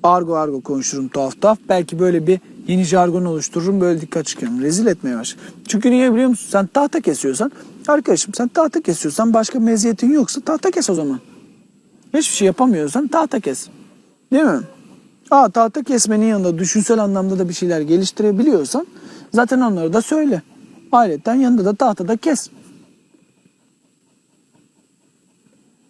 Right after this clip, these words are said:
E abi sen şimdi mesela burada yapıyorsun, kol tamir, işte oraya yapıyorsun, onu yapıyorsun, geliyorsun hayvanlara bakıyorsun, tesisat işleri falan filan. E geliyorsun ondan sonra da,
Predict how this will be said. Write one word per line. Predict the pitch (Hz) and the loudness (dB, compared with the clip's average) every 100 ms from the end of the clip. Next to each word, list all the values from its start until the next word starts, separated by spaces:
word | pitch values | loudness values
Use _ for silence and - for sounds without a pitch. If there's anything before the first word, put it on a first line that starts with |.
| _ _ _ - | _ _ _ -4
E | |
abi | 165 226 247 | -2 -2 -4
sen | - 214 | -4 -4
şimdi | 208 233 226 | -4 -4 -2
mesela | 208 226 214 | -2 -2 -2
burada | 202 | 0
yapıyorsun, | 208 208 233 196 208 | 0 0 -2 -2 -2
kol | 208 196 | 0 0
tamir, | 202 202 | 0 -2
işte | 185 214 | -4 0
oraya | 196 196 | 2 0
yapıyorsun, | 180 190 - | -2 -6 -4
onu | 196 202 | -4 -4
yapıyorsun, | 190 202 196 | -4 -6 -4
geliyorsun | 190 196 190 202 | -2 -2 -4 -4
hayvanlara | 196 190 190 190 | -2 -2 -2 -4
bakıyorsun, | 185 196 180 208 208 - - _ - | -4 -4 -4 -6 -8 -14 -20 _ 2
tesisat | 185 - 190 | 2 2 -4
işleri | - - 190 | -6 -4 -4
falan | 185 196 175 | 0 0 0
filan. | 202 208 165 | -6 -8 -6
E | |
geliyorsun | 151 160 196 196 | -2 0 0 -2
ondan | 190 202 196 | -4 -2 -2
sonra | 190 185 | -2 -2
da, | 240 | -2